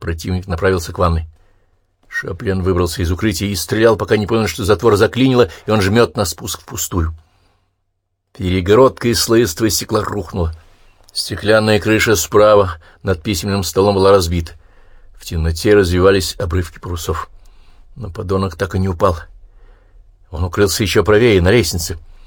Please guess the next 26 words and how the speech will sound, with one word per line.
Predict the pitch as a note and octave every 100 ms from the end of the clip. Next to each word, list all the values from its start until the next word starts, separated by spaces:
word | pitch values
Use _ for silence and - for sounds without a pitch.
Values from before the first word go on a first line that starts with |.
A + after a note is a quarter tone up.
| _ _ _ _
Не | - G2+
раздумывая, | G#2 A2 F#2 A#2+ G#2+ F2 F2 E2 D#2+ -
Шаплен | - E2+ F#2+ G2+
отшвырнул | - G2+ - G#2+ G2+ G2
пистолет | E2+ F#2 - A2 G2+ - - -
и | A2+ A2
ринулся | A2+ A2+ - A2+
в | G2+
ванную. | G2 F2 E2 - _ - _ _ _ _
Пока | - - F#2+
он | F#2+
искал | - F#2
хоть | E2+ E2
какое-то | - G2 A2
отверстие, | G#2 G#2 A2+ G#2+ F2 - F2+ E2 - -
лаз, | A2 G2+ A2+ G2 E2
слуховое | G2+ - F#2+ G2+ G#2
окно, | - G#2+ F#2+ E2 - _
убийца | G#2 F2 F#2+ F2 F#2+
уже | F2+
снова | - G2+ F#2+
лез | F#2+ G2 -
наверх, | F#2+ G#2 -
не | G2
прекращая | - G#2 F2+ G#2 G2
стрельбу. | - F#2+ F#2